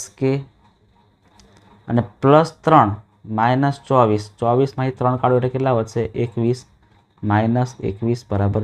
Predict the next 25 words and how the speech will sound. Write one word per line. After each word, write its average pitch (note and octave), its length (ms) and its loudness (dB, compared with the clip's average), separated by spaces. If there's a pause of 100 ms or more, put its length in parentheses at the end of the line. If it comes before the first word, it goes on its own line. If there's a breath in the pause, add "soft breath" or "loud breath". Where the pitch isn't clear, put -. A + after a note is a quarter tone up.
ઝીરો. G#2 220 0 (560 soft breath)
હવે C3+ 160 6
મિત્રો, D#3 220 2 (100)
પહેલું C#3+ 300 4
પદ D3 200 2
માઇનસમાં E3+ 400 2
ના E3 120 2
હોવું D#3 180 4
જોઈએ, D3 220 0
આપણો A#2 220 -4
નિયમ D3+ 360 4
છે. D3 80 0
એટલે - 340 -10 (100)
પહેલા C3 260 4 (100)
પદને C#3+ 320 2
પ્લસ C#3 280 0
કરો C#3+ 200 4
એટલે B2 140 -2
કે B2 240 0
સ્ક્વેર, C3+ 360 -2 (440 soft breath)
તો - 120 -14
આ A2+ 160 2
માઇનસ D3+ 440 4
બનશે, D3 320 0 (520)
દસ B2 180 2